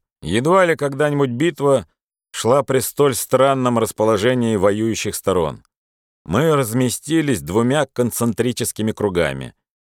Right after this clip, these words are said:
Внешний круг — это был неприятель. Внутренний — вокруг поляны, образовали мы. Расстояние между кругами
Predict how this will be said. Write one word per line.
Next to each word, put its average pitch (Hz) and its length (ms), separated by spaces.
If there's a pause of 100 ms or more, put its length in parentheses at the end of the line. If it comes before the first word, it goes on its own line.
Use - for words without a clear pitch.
(180)
Внешний 147 560
круг — 143 380
это 127 300
был 123 440 (300)
неприятель. 110 880 (140)
Внутренний — 143 1040
вокруг 98 420
поляны, 127 600 (160)
образовали 92 600
мы. 80 360 (560)
Расстояние 120 680
между 127 280
кругами 131 640